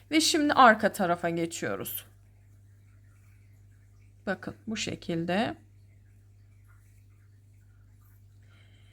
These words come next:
İlmeğimi örmeden aldım. Şimdi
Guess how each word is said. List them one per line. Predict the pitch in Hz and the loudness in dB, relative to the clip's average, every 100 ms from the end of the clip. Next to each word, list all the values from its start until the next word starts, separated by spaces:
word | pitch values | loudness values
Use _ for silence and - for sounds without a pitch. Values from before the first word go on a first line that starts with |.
| - - - | -20 -12 0
İlmeğimi | 302 302 302 285 285 | 4 6 6 6 4
örmeden | 262 254 240 214 208 196 | 6 6 6 6 4 4
aldım. | 190 185 180 185 196 277 - - - - - - - - - | 6 4 2 2 2 0 -6 -16 -20 -20 -20 -20 -20 -16 -6
Şimdi | - 339 302 269 208 | 0 4 4 4 0